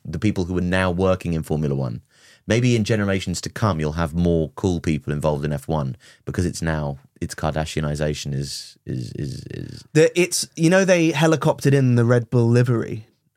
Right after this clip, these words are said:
Speaker 2: um, to Austin this week. They did, like, a big press reveal of the American livery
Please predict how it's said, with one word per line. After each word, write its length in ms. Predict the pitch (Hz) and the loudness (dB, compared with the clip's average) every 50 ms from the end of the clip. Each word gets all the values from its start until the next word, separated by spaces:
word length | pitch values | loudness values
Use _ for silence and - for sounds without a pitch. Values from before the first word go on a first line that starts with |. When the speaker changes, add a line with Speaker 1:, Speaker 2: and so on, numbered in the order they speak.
| _ _ _ _ _ _ - | _ _ _ _ _ _ 0
Speaker 2:
um, 420 | 113 110 107 104 98 98 98 - - | 2 4 4 2 2 0 -2 -4 -4
to 140 | - - | -2 0
Austin 340 | - 117 110 - - 120 110 | 0 0 0 0 0 0 0
this 160 | 101 95 - | 0 -2 -2
week. 200 | - 95 87 - | -4 -4 -4 -2
They 100 | - 110 | 0 0
did, 160 | 104 110 104 113 | 0 2 0 0
like, 160 | 107 104 - | -2 -2 -2
a 40 | 101 | 0
big 180 | 98 107 98 - | 0 -2 -2 -2
press 300 | - 117 110 107 - - | -2 -2 -2 0 -2 -2
reveal 420 | 110 101 92 101 87 - 92 95 - | -4 -2 -2 -4 -4 -6 -8 -10 -8
of 200 | - 98 101 - - | -8 -8 -6 -4 -2
the 280 | 107 98 98 95 - - | -2 -2 -2 -2 -4 -2
American 560 | - 104 104 104 101 101 101 - - 107 101 101 | 0 0 2 2 2 0 -2 -2 -2 -2 0 0
livery 480 | 104 98 - 104 80 - - - - | 0 0 -2 -4 -4 -6 -8 -12 -14